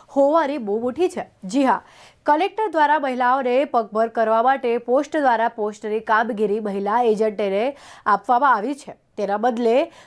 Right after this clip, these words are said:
મોડાસાની મુખ્ય પોસ્ટ ઓફિસમાં જવાબદાર પોસ્ટ માસ્ટર હોવા છતાં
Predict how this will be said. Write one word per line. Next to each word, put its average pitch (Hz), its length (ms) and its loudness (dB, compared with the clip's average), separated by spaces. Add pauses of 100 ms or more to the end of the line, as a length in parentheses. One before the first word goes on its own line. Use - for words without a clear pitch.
(140)
મોડાસાની 370 520 2
મુખ્ય 339 300 -4
પોસ્ટ 320 360 -4
ઓફિસમાં 285 540 0
જવાબદાર 285 520 0
પોસ્ટ 285 380 -6
માસ્ટર 254 640 0
હોવા 226 300 0
છતાં 233 520 0